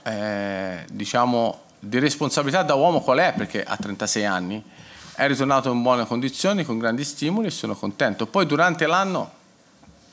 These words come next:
c'è, eh, come tutti gli anni, come in tutte le squadre, giocando una volta ogni tre giorni ci sarà una gestione, eh, da parte di, verso tutti i giocatori. Non scordiamoci che io,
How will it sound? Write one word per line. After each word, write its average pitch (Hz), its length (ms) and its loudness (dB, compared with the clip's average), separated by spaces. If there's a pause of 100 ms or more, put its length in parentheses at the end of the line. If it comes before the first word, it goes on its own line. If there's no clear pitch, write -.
(360)
c'è, 127 320 2 (300)
eh, 82 320 -10
come 165 340 2
tutti 220 320 2
gli 160 80 4
anni, 165 280 4
come 127 180 -2
in 123 60 -2
tutte 175 240 -2
le 175 80 0
squadre, 175 360 2
giocando 156 320 0
una 131 120 4
volta 170 260 4
ogni 147 100 0
tre 151 180 -2
giorni 185 260 0
ci - 80 -4
sarà 131 220 4
una 120 100 2
gestione, 123 500 0 (600)
eh, - 260 -10
da 123 140 0
parte 185 440 2
di, - 80 -14 (380)
verso 151 360 0
tutti 175 260 -2
i - 20 4
giocatori. 147 580 0 (460)
Non 123 160 0
scordiamoci 139 680 0
che 123 160 -4
io, 120 520 0